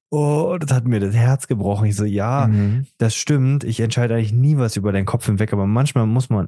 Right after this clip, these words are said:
Speaker 1: echt doofe Entscheidungen treffen als Eltern.
Speaker 2: Ja.
Speaker 1: Ich glaube, da kann ich genau nachvollziehen. Vorher hätte ich das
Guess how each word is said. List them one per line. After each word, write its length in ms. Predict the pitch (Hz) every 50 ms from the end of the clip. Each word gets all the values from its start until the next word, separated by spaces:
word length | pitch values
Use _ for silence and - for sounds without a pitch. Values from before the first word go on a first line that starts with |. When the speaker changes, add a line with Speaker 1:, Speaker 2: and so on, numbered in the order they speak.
| -
Speaker 1:
echt 400 | _ - 117 117 120 120 - -
doofe 300 | - 117 120 120 110 113
Entscheidungen 480 | 104 104 107 - - 110 110 107 95 92
treffen 420 | 95 - - 92 87 - - 104 117 - - - - - -
als 200 | - 104 98 -
Eltern. 340 | - 107 117 131 127 120 120
Speaker 2:
Ja. 60 | 117 95
Speaker 1:
Ich 160 | 90 - -
glaube, 220 | - 101 104 107
da 100 | 107 107
kann 180 | 107 - 120 117
ich 200 | 117 120 - -
genau 480 | - 110 110 104 107 110 120 135 151
nachvollziehen. 540 | 151 135 131 135 143 - - 120 107 - 104
Vorher 220 | - - 180 175 147
hätte 120 | 151 151
ich 40 | 139
das 220 | - 131 123 -